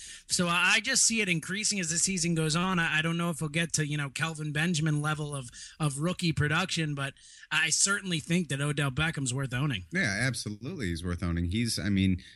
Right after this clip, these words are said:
Speaker 2: you know, he, he came into the league. He's expected to do good things. Uh, the coaches love him. There's no reason to think he's gonna, you know, uh, not have a great year. Obviously, a hamstring injury is, um,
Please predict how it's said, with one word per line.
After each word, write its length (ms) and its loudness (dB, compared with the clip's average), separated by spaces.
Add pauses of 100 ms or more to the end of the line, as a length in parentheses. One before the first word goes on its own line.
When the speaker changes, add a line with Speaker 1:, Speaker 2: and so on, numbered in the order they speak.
(100)
Speaker 2:
you 80 -2
know, 120 0
he, 260 0
he 140 2
came 200 2
into 140 2
the 60 -4
league. 240 2
He's 260 0
expected 640 -2
to 100 0
do 120 0
good 240 -2
things. 340 2
Uh, 200 0
the 80 -2
coaches 500 -2
love 220 0
him. 180 2 (200)
There's 140 2
no 120 4
reason 260 2
to 80 2
think 240 0
he's 200 0
gonna, 380 0
you 120 -2
know, 160 -2 (340)
uh, 160 -4
not 260 -2
have 160 -2
a 40 0
great 260 -2
year. 160 0
Obviously, 520 -2
a 40 -2
hamstring 460 2
injury 320 4
is, 80 2
um, 180 0